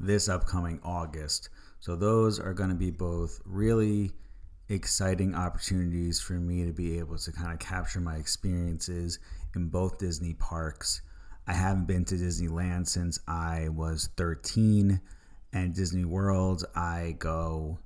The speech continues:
often. I'm very fortunate, and it's, again, one of those sources of comforts, and I think that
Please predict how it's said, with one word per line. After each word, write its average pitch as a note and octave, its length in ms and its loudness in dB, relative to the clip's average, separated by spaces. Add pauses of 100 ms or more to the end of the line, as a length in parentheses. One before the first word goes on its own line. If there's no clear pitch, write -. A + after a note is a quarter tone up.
(240)
often. E2 520 -4
I'm D#2 180 -4
very D#2+ 200 -2
fortunate, D#2+ 640 -4
and E2 160 -4
it's, D#2+ 140 -6
again, F2+ 380 -2
one E2+ 100 0
of D#2 60 -4
those E2 160 0
sources D#2+ 380 2
of D#2 80 -8
comforts, D#2+ 580 -6
and D#2+ 160 -6
I D#2+ 80 -4
think F2+ 500 -4 (400)
that E2+ 380 -4